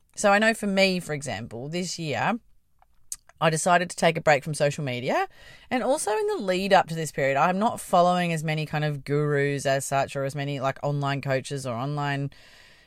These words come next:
you know, uh, online course people or any of that sort of thing. And I actually felt so much more calm over the Christmas period and even heading into New Year. And it was almost a discombobulating feeling for me, 'cause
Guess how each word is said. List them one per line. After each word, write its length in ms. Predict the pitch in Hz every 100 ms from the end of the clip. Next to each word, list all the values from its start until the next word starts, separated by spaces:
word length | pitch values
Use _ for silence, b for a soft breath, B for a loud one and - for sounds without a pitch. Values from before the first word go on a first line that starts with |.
| b
you 120 | 156
know, 200 | 139 139
uh, 480 | - 135 131 131 127
online 320 | 151 151 143
course 340 | 139 156 143 -
people 320 | 151 143 143
or 60 |
any 140 | 143 139
of 80 | 139
that 160 | -
sort 100 | 151
of 80 | 139
thing. 380 | - 120 180 311 b b b b
And 140 | 214 226
I 60 |
actually 340 | - 233 - 294
felt 300 | 240 185 -
so 340 | - 214 196
much 260 | 208 185 -
more 220 | 185 170
calm 720 | - 156 143 123 120 180 370 - _ - _ - - -
over 280 | 175 190 196
the 120 | 190
Christmas 340 | 175 175 165
period 460 | - 156 151 147 147
and 160 | - 156
even 300 | 175 185 185
heading 320 | 180 160 160
into 180 | 156 156
New 160 | 151
Year. 480 | 143 117 127 226 403 - b b b
And 120 | b 262
it 80 |
was 160 | 285 254
almost 400 | 233 311 554 554
a 80 | 277
discombobulating 800 | 233 - 202 165 220 202 156 143
feeling 300 | 147 143 131
for 120 | 131
me, 120 | 117
'cause 120 | 139